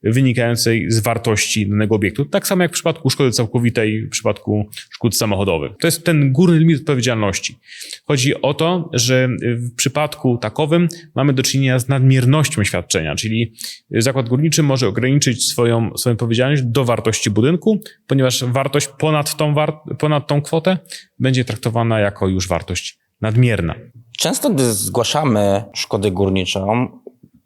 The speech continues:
Speaker 2: robimy cały opis szkód i, i, i wyznaczamy wszystkie szkody, które powstały u klienta wraz z pochyleniem budynku,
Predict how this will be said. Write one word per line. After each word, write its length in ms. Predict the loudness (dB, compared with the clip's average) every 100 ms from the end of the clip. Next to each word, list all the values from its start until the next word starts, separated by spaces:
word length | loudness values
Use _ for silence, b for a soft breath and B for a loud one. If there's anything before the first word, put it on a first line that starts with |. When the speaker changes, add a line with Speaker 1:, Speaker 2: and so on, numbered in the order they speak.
| -14 -10 -2
Speaker 2:
robimy 300 | 0 2 2
cały 260 | 2 0 0
opis 320 | 0 -2 -4
szkód 420 | -4 -2 -2 -2
i, 40 |
i, 720 | -6 -4 -2 -4 -6 -8 -6 -8
i 60 |
wyznaczamy 560 | -8 -4 -2 -2 0 -2
wszystkie 380 | -2 -2 -2 -4
szkody, 300 | -2 -2 0
które 220 | 0 0
powstały 460 | -2 -2 0 0
u 80 | 0
klienta 360 | -2 -4 -2 -2
wraz 360 | 0 0 -2 -8 -8 -4
z 360 | -2 -2 -6
pochyleniem 400 | -8 -2 0 2
budynku, 640 | 0 0 -2 -2 -2 -2